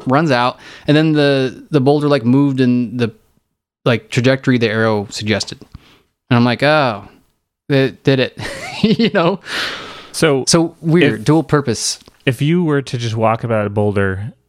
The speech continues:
Speaker 2: outside of the time stop interface and hit it, would it move?
Speaker 1: No, it didn't do anything.
Speaker 2: I see. So you can only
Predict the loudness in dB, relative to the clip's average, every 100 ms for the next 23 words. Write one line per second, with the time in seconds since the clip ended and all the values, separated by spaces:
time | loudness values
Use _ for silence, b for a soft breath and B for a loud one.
0 | _ -2 -2 -2 -2 0 -2 -4 -4 -4
1 | -2 -4 -2 -4 -6 -4 -4 -4 -4 -6
2 | -2 0 0 -2 -2 -4 -4 -4 -4 -6
3 | -16 _ _ _ _ 2 2 2 0 2
4 | 0 -2 -4 -8 -10 -12 -4 -4 -2 -6
5 | 0 0 0 -2 0 0 0 0 0 0
6 | -2